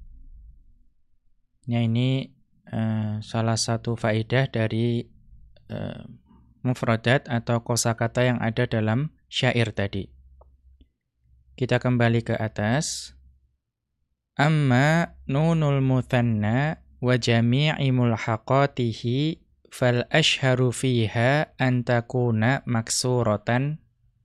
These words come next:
fi jami'i ahwali i'rabihi.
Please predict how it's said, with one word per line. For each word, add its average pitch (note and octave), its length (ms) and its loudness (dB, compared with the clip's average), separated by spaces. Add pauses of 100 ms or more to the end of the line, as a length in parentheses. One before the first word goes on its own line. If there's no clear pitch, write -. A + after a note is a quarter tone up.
(1500)
fi D3 480 2
jami'i C#3 760 2
ahwali B2 920 0
i'rabihi. G#2 1080 -2